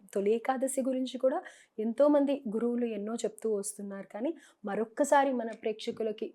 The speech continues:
గుర్తు చేస్తూ, తొల-, తొలి ఏకాదశి రోజున పాటించవలసిన నియమాలేంటి, ఏ విధంగా ఆచరించుకోవాలి,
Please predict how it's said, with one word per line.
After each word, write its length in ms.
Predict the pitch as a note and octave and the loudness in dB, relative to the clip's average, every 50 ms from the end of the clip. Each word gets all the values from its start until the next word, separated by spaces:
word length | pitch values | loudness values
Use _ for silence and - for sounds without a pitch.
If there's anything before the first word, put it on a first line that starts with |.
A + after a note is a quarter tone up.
| _ - G3+ | _ -6 -6
గుర్తు 300 | - - A3+ - - A3+ | -4 -4 -6 -2 -2 -2
చేస్తూ, 300 | A3 - - D#4 F4+ F4+ - - _ _ _ | -2 -2 -4 -6 -6 -6 -8 -18 _ _ _
తొల-, 260 | - G#3 G#3 A3+ A#3+ A#3+ - - - - | -2 0 2 2 2 2 0 -2 8 10
తొలి 180 | B3+ B3 C#4+ | 10 10 10
ఏకాదశి 520 | D4+ C#4+ C#4 C#4 B3 A#3+ A#3+ A#3+ - - A#3 | 8 6 8 10 8 8 8 6 2 2 2
రోజున 360 | A3+ A3+ A3 - A3+ A3 A#3+ | 2 2 2 0 -4 -4 -6
పాటించవలసిన 840 | A#3 - G3 G3+ G#3 - A#3 A3+ - - A3 G3+ G3 - - G#3 G#3+ | -2 0 0 0 2 0 -4 -4 -4 -4 -4 -4 -4 -6 -8 -10 -8
నియమాలేంటి, 800 | G3+ F#3+ F#3+ F#3+ G#3 A3 A3+ A3 G#3 G#3 G#3+ G#3+ C#4 D#4 E4 - - - _ _ - | -8 -6 -6 -4 -2 -2 0 0 -2 -2 -2 -4 -4 -4 -4 -6 -12 -20 _ _ 4
ఏ 120 | B3 B3+ C4 | 6 8 8
విధంగా 400 | B3+ A#3+ G3+ B3 C4 C4+ B3+ A#3+ | 8 6 4 2 2 2 2 0
ఆచరించుకోవాలి, 1000 | A#3 A#3 - A3+ G#3 A3 A3 G#3+ - - - A3+ A3 G#3+ G#3+ G#3+ A#3 C#4+ D#4+ | 0 -2 -2 -4 -4 -4 -6 -8 -10 -10 -8 -6 -6 -4 -4 -4 -4 -4 -6